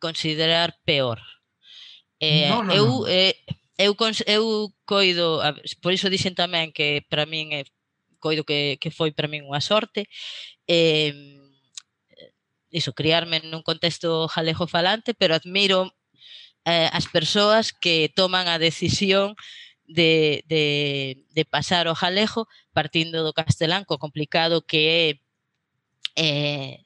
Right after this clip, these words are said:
Speaker 1: quer dicir, co, co, ca presión moitas veces soci-, ca presión social que supón ese cambio, porque non, non é un cambio sinxelo, eh, e precisamente canto máis ta-, quer dicir,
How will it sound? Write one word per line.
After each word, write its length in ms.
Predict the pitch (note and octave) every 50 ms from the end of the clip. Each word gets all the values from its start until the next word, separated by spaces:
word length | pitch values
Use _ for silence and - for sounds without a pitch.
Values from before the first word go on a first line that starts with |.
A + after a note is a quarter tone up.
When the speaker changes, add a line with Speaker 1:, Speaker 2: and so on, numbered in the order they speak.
| _ _ -
Speaker 1:
quer 100 | D#3 C3+
dicir, 220 | C3 - D#3+ C#3+ -
co, 220 | - C3 A#2+ -
co, 240 | - - C#3+ A#2+ B2+
ca 220 | - - D3+ D#3 -
presión 400 | D#3 D3 C#3+ - - F3 F#3 F3+
moitas 300 | F3 E3 D#3 - D3 D3+
veces 240 | E3 E3 - D3+ -
soci-, 240 | D#3 C#3 - - - - _ _ _ _ _ - C#3 - -
ca 80 | D#3+
presión 320 | - D3 - - - F#3 F3
social 480 | - F3+ D#3 - - G3 F#3+ F3+ F3 D#3 - - - - - - -
que 80 | E3 D#3+
supón 480 | - - D#3+ - G3 G3+ F#3+ F3 E3 - _ - F3
ese 240 | E3+ - - D3+
cambio, 480 | - - E3+ F3 G3+ A3 G#3 G3 F#3 F#3
porque 320 | _ D#3 C#3+ - D3 C#3
non, 320 | C#3+ C#3+ C#3+ C#3+ C#3+ C#3 - _
non 160 | _ C3+ C#3 C3 B2+
é 100 | C3 C#3+
un 80 | C3+
cambio 240 | - D3+ C#3 C3+ C#3+
sinxelo, 480 | C3+ - - C3+ - F#3+ G3 G3+ G#3 G#3+ - - - - - - - - - - - _ _ _
eh, 960 | - F#3 F#3 F3+ F3 F3 E3+ E3 D#3+ D#3+ D#3 D#3 D3+ D3 D3 D3+ - - - - _ _ _ _ _ _ _ _ _ _ _ _ _ _ _
e 80 | - F3 F3 -
precisamente 880 | F#3 F3+ D#3+ G3+ F#3+ - G3+ G3 G#3 A3 A3+ A3 G3 - D#3+ D#3 -
canto 400 | - F#3 F3+ E3+ - G3 F3 E3+
máis 240 | F#3 G3 G#3+ G#3+ - - -
ta-, 80 | A#3+ - - C#3 C3 _
quer 140 | - F3 E3
dicir, 140 | F3+ E3